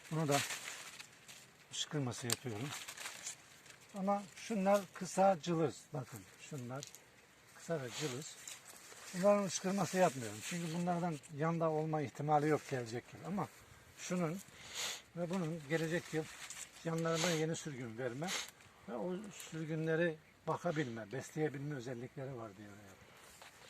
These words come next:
Şurada bir sürgünümüz var yine. Şu sürgün. Burada uç kırması yaptım yine. Gelelim buraya. Şu sürgün bakın. Şurada da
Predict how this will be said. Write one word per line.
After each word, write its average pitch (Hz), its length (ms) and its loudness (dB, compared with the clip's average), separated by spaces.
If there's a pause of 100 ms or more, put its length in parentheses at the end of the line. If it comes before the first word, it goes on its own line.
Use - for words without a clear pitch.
(380)
Şurada 175 280 0
bir 165 60 -6
sürgünümüz 127 640 -8
var 123 200 -8
yine. 131 180 -6 (640)
Şu - 60 -16
sürgün. 117 380 -10 (1120)
Burada 208 180 -6
uç 160 220 -10
kırması 131 380 -8
yaptım 120 300 -12 (120)
yine. 131 120 -8 (1700)
Gelelim 175 360 4
buraya. 143 280 -2 (340)
Şu 175 140 -10
sürgün 139 460 -2
bakın. 139 240 -8 (460)
Şurada 139 340 -10
da 135 120 -10